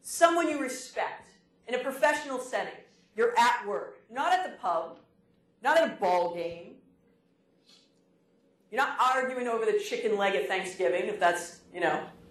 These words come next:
if you use that kind of language at home. <laughs> So what happens? You watch. You watch people.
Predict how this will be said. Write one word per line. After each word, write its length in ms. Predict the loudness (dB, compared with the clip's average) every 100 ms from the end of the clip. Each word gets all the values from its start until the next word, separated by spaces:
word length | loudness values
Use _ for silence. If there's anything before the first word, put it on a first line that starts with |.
| -20 -20 -20 -20
if 80 | -2
you 80 | 2
use 220 | 4 6
that 160 | 4 4
kind 160 | 0
of 60 | 0
language 300 | -4 -4 -2
at 120 | -2
home. 360 | -2 -4 -4 -10 -12 -14 -12 -4
<laughs> 240 | -2 0 -2 -4 -6 -10 -14 -16 -14 -14 -14 -18 -12 -12 -12 -18 -20 -20 -20 -14 2
So 60 | 4
what 120 | 4
happens? 520 | 2 -4 -6 -12 -14 -18 -20 -20 _ _ -20 -20 -20 -12 0
You 140 | 4
watch. 480 | 6 4 2 -6 -16 -20 -20 -20 _ _ _ _ _ _ _ -20 -14
You 100 | 2
watch 240 | 6 6 2
people. 480 | -8 -10 -8 -10 -10